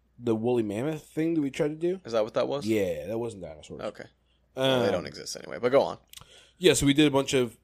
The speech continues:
Speaker 1: bunch of state parks, and then, like you said, in, and, and that's still, well, you know what? I haven't camped with my family in forever. We kind of gave up. So we, we, we were doing Thanksgiving with some family friends, and they had a baby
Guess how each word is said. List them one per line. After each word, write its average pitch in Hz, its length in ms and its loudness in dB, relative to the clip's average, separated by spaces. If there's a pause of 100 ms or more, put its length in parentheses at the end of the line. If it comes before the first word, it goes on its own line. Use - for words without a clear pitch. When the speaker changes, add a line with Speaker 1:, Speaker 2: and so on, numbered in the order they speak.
Speaker 1:
bunch 127 180 -6
of 110 60 -8
state - 240 -4
parks, - 560 -6
and 117 160 -12
then, 107 540 -8
like 113 240 -4
you 117 100 -2
said, 107 420 0
in, 98 400 -12 (200)
and, 135 220 -4
and 139 140 -4
that's 160 220 -2
still, 131 240 0
well, 147 220 0
you 131 100 -6
know 160 120 -6
what? 214 200 -10 (1400)
I 123 60 -14
haven't - 260 -12
camped - 520 -12
with 110 140 -12
my 120 180 -8
family 104 640 -10
in 82 260 -20
forever. 82 460 -10
We 120 180 -8
kind 147 180 0
of 117 100 -4
gave 120 260 0
up. 113 320 -2 (380)
So 135 120 -2
we, 139 160 2
we, 123 440 -4
we 127 140 -2
were 135 80 0
doing 143 200 0
Thanksgiving 131 500 0
with 110 100 -8
some 95 220 -16
family 120 300 -4
friends, 82 600 -10
and 101 180 -14
they 107 180 -4
had 107 160 -2
a 95 40 -4
baby 90 680 -4